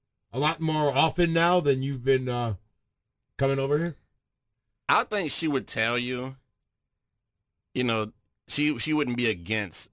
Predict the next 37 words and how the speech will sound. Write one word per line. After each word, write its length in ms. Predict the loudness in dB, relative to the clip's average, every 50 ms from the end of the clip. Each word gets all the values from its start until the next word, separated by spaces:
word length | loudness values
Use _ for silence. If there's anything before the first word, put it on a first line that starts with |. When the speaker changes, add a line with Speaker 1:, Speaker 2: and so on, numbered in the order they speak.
| _ _ -6
Speaker 2:
helping 300 | -4 -4 -2 -2 -2 -4
yourself 500 | -4 -4 -4 -2 -2 -2 -2 -2 -6 -8
out 260 | -8 -8 -8 -10 -14 _ _ _ _ _ _ _ -8
if 140 | -8 -6 -4
it 80 | -4 -2
means 520 | -2 -2 -2 -4 -4 -8 -12 -14 -18 -20 _ _ _ _ _ _ _ -12
longevity 960 | -6 -4 -2 -2 -2 -4 -4 -2 -2 -2 -2 -4 -4 -4 -4 -4 -4 -4 -4
and 320 | -6 -6 -6 -8 -10 -12 -14 _ _ _ _ _ _ _ _ _ _ _ _ -10
slashing 460 | -8 -6 -2 0 0 0 0 -2 -6
the 80 | -6 -6
wrist, 340 | -6 -6 -6 -8 -10 -14 -14
because 360 | -12 -8 -6 -6 -6 -6 -6
what? 300 | -6 -6 -6 -6 -6 -10 _ _ _ _ _ _ _ _ -6
She's 260 | -2 -2 0 0 0
out 140 | 0 0 -2
of 60 | -2
commission 440 | -4 -6 -4 -4 -4 -4 -4 -6 -6
at 80 | -6
least 180 | -6 -6 -6 -6
one 320 | -8 -6 -4 -4 -4 -4
week 200 | -6 -8 -10 -12 -12 -10
throughout 260 | -6 -4 -4 -4 -4 -6
the 60 | -8
month, 240 | -6 -4 -4 -4 -6
so 60 | -8
she 120 | -8 -8 -6
can't 240 | -4 -2 -2 -2
help 200 | -2 -4 -6 -4
you 120 | -4 -4 -2
every 280 | -2 -2 -4 -6 -10
week 360 | -10 -10 -10 -10 -10 -12 -18 -20 _ _ _ _ _ _ _ _ _ _ _ _ _ _ _ _ _ _ _ _ _ _ _ _ _ _ _ -14
because 220 | -10 -6 -6 -4
of 100 | -4 -2
her, 220 | -2 -2 0 -2 -2
uh, 300 | -4 -6 -6 -8 -8 -10 -14 _ _ _ _ -20 -20
monthly 320 | -12 -10 -10 -8 -8 -8
situation. 800 | -8 -8 -8 -8 -8 -6 -2 -2 0 -2 -2 -4 -8 -12 -12 -14